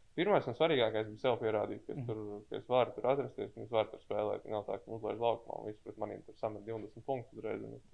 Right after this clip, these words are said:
Speaker 1: tā es neko nevaru izdarīt, jā. Un, un otrs bija arī, jā, tiešām, tik cik es tur būšu, jo, nu,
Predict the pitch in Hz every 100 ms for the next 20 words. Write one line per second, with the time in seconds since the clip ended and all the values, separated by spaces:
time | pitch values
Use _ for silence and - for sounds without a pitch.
0 | - 58 58 - - - - 62 58 104
1 | - - - - - - - - - -
2 | - - - - - - 123 139 123 127
3 | 147 196 180 175 208 185 143 143 139 135
4 | 120 104 104 107 107 - 135 131 117 110
5 | 117 110 143 156 - 117 110